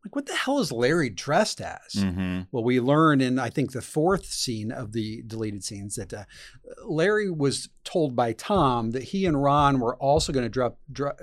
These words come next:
Speaker 1: dress up as members of One Direction.
Speaker 2: Yeah.
Speaker 1: And Larry's the only one who did it.
Speaker 2: Yeah.
Speaker 1: So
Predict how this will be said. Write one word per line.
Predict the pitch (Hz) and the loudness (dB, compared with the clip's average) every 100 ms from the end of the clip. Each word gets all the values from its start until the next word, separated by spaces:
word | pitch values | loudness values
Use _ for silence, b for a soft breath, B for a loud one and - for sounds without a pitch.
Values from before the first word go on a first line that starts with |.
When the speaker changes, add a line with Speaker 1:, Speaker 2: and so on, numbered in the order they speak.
| 139 | -2
Speaker 1:
dress | 135 131 | 0 0
up | 131 | -2
as | 123 117 | -4 -2
members | 120 117 113 | -2 0 -2
of | 101 | -4
One | 104 110 | -4 -4
Direction. | 101 101 - - - | -4 -6 -8 -14 -4
Speaker 2:
Yeah. | 101 90 87 80 73 | 0 4 4 2 -4
Speaker 1:
And | - 123 120 | -6 -4 -4
Larry's | 160 139 143 127 98 | -4 0 2 2 0
the | 127 | -4
only | 117 107 | -6 -6
one | 101 90 | -8 -8
who | 98 | -10
did | 95 - | -10 -12
it. | - | -2
Speaker 2:
Yeah. | 104 87 69 - - | 2 4 2 -10 -12
Speaker 1:
So | - 104 92 | -8 -8 -10